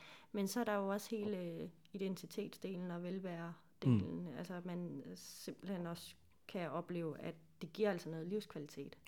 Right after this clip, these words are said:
Speaker 2: Ja.
Speaker 1: at, at være i sådan et forløb her. Ja.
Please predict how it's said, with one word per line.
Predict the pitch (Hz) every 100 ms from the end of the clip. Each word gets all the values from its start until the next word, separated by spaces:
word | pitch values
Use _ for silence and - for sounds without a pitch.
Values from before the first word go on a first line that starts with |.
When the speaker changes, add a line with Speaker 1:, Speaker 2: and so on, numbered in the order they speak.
| -
Speaker 2:
Ja. | - - 220
Speaker 1:
at, | 180 170 - -
at | 175
være | 165 180
i |
sådan | 170 156
et |
forløb | 156 180 160 175
her. | 175 165 - - - - - - - -
Ja. | -